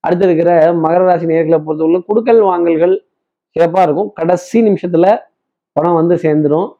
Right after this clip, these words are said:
ஆஹ், நம்பிக்கை இல்லாம கொஞ்சம் நாளுங்கிறது நடைபோடுற மாதிரி இருக்கும். ஆனால் end, end of the day, அந்த கிளைமேக்ஸ் அப்படிங்கிறது உங்களுக்கு சாதகமா தான் முடியும்.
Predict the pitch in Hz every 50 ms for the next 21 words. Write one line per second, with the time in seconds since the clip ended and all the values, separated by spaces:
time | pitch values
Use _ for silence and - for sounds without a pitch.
0 | _ _ _ _ - 139 135 135 135 131 135 131 131 127 127 127 127 127 131 139
1 | 165 185 190 196 180 196 185 180 170 165 170 170 175 175 175 180 196 202 202 180
2 | 160 156 147 147 151 156 160 165 165 165 165 160 156 156 151 143 143 156 156 156
3 | 156 151 147 143 139 139 143 156 151 143 131 123 123 135 151 165 - _ _ _
4 | _ _ _ _ - 147 151 156 160 151 123 - - _ _ _ _ _ _ _
5 | _ _ _ _ - 147 143 156 170 190 185 160 160 170 175 190 180 156 - -
6 | 143 139 151 160 147 143 - 127 123 - 151 165 180 185 185 185 180 165 - 160
7 | 139 135 135 143 147 143 135 127 123 117 131 131 123 123 143 156 170 180 170 165
8 | 156 160 160 156 160 160 160 160 160 156 151 151 160 165 165 156 139 135 135 139
9 | 180